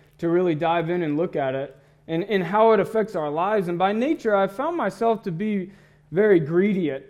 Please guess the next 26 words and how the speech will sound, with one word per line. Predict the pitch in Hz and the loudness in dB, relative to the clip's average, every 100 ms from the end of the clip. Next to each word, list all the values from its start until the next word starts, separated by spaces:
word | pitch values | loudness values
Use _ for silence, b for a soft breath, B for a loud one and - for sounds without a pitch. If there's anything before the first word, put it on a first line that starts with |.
| - | -10
at | 160 | -10
times | 156 156 156 147 | -8 -6 -4 -4
in | 147 | -4
my | 143 | -4
life. | 139 143 151 151 | -4 0 0 0
And, | 170 170 - | -4 -4 -2
and | 226 | -2
I | 240 | 0
think | 330 381 | -2 -2
a | |
lot | 208 202 | 0 0
of | 220 | 0
us | 185 - | -4 -4
are, | 196 190 | -2 -2
and | 165 | -2
I, | 160 165 | -6 -10
I | 196 | -8
don't | 175 208 | -4 -4
think | 220 202 | -4 -4
we | 190 | -2
really | 170 175 170 151 135 B B B 139 | 0 0 0 -2 -4 B B B -10
view | 143 185 180 | -4 0 0
it | 147 | -2
that | 135 131 | -6 -6
way | 139 143 | -8 -10
sometimes. | 139 127 120 120 120 120 - | -10 -14 -14 -16 -14 -14 -16